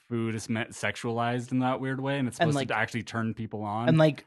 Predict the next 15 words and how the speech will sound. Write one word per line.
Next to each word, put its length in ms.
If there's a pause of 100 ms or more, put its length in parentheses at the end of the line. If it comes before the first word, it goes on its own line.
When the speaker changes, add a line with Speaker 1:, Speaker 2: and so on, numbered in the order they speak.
Speaker 2:
it's, 260
like, 260
women 360
in 120
bikinis 520
drinking 300
a 60
Coke. 400
It's 180
not 180
the 100
women, 420
it's 140
the 100
Coke. 420